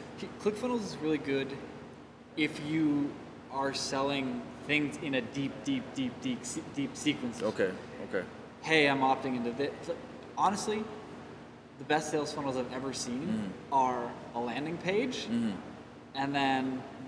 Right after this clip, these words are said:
Speaker 1: maybe one other page that's like, "Thank you, and here's an upsell if you want it." The idea that, and a-, as your first time going through, you're gonna see a lot of videos online where they're like,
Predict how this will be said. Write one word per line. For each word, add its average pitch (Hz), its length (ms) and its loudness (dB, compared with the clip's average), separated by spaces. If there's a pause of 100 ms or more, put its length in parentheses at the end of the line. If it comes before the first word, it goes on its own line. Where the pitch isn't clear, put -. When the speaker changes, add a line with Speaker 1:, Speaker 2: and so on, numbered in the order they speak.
Speaker 1:
maybe 170 300 8
one 156 220 6
other 147 200 4
page 147 260 4
that's 131 140 -2
like, 127 240 2
"Thank 151 300 4
you, 147 160 6
and 139 120 4
here's 131 220 2
an 127 80 0
upsell 120 440 -2
if 120 80 -6
you 117 80 -4
want 107 200 -6
it." 117 60 -10 (480)
The 156 140 8
idea 151 380 6
that, 147 440 4
and 139 100 -4
a-, 143 160 0
as 147 200 2
your 151 100 2
first 143 400 -2 (180)
time 139 260 2
going 135 220 2
through, 139 220 2
you're 139 200 4
gonna 147 120 2
see 143 140 0
a 143 40 4
lot 135 160 4
of 123 60 0
videos 131 340 2
online 127 460 2
where 127 140 0
they're 123 80 -2
like, 120 140 -4